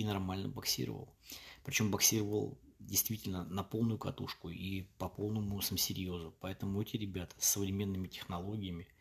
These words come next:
нормально подготовившись, м, если бы это они боксировали в полную, то я, м, расстроен. Но я уверен, вот не знаю, на чём это базируется уверенность, нет, верю, вернее, вот так, не уверен, но верю в то,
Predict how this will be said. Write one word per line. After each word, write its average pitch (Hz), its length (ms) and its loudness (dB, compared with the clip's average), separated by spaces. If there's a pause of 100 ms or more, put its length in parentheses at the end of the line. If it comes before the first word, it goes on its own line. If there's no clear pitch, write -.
(680)
нормально 101 540 2
подготовившись, - 880 0
м, 92 460 -2
если 98 280 2
бы 92 160 -4
это 92 160 -4
они 95 140 -2
боксировали 90 500 -2
в - 120 -10
полную, 117 520 0 (160)
то 92 140 -8
я, 92 200 0
м, 107 600 -6
расстроен. 82 540 -4 (1400)
Но 107 80 2
я 107 220 6
уверен, 113 600 6 (220)
вот - 220 -6 (120)
не 117 200 0
знаю, 107 240 2
на 90 60 -2
чём 98 160 0
это 95 120 -8
базируется 101 480 0
уверенность, 120 380 0
нет, - 320 -8 (160)
верю, 92 360 2
вернее, 71 300 -6
вот - 80 -14
так, - 300 -12
не 117 140 2
уверен, 104 440 2 (200)
но 98 120 -2
верю 98 320 -4
в - 80 -10
то, 139 260 2